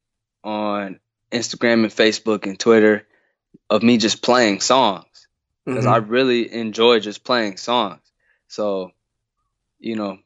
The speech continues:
Speaker 1: people are begging for me to do chops, to be honest, because I'm not doing them that much. So, the, but the one thing that the drum off, you know, did kinda slow down was, like,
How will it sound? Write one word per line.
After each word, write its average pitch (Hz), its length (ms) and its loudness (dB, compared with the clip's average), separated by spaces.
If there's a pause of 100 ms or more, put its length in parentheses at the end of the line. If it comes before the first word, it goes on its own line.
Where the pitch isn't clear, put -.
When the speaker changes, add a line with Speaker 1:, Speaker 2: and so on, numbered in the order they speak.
Speaker 1:
people 131 240 2
are 104 140 4
begging 127 440 2
for 117 200 -2
me 113 180 -6
to 107 100 -10
do 107 160 -14
chops, 95 460 -8
to 107 100 -12
be 101 200 -6
honest, 101 500 -4 (100)
because 101 300 -8
I'm 104 160 -4
not 104 220 0
doing 127 240 4
them 107 140 2
that 95 160 -4
much. 92 440 -12 (400)
So, 95 420 -4 (760)
the, 107 120 4
but 123 240 0
the 123 80 6
one 156 240 2
thing 156 300 2
that 123 160 0
the 113 100 -4
drum 131 300 2
off, 120 320 2 (1120)
you 120 120 -12
know, 107 160 -8
did 120 280 0
kinda 113 440 -2 (320)
slow 120 340 0
down 117 420 0
was, 107 180 -10
like, 101 280 -10